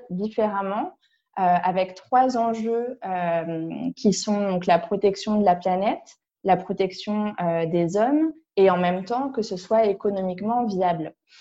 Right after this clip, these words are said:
Et c'est ça, en fait, c'est cette, cette recherche d'allier les trois, euh, ces trois éléments qui a permis, euh, euh, aux précepteurs, euh, qui ont inventé, en fait, cette méthode, euh, de,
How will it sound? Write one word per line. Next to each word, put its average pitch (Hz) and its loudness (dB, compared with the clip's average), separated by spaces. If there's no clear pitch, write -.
Et 180 -2
c'est 180 0
ça, 233 4
en 208 -2
fait, 214 -2
c'est 180 -4
cette, 165 -2
cette 170 -6
recherche 226 4
d'allier 185 6
les 185 4
trois, 190 0
euh, 175 -6
ces 180 -6
trois 190 -2
éléments 196 0
qui - -4
a 170 2
permis, 202 2
euh, 165 -4
euh, 165 4
aux 170 2
précepteurs, 180 2
euh, 170 0
qui - -10
ont 175 0
inventé, 180 2
en 190 0
fait, 180 0
cette 175 -4
méthode, 208 -2
euh, 165 -2
de, 160 -10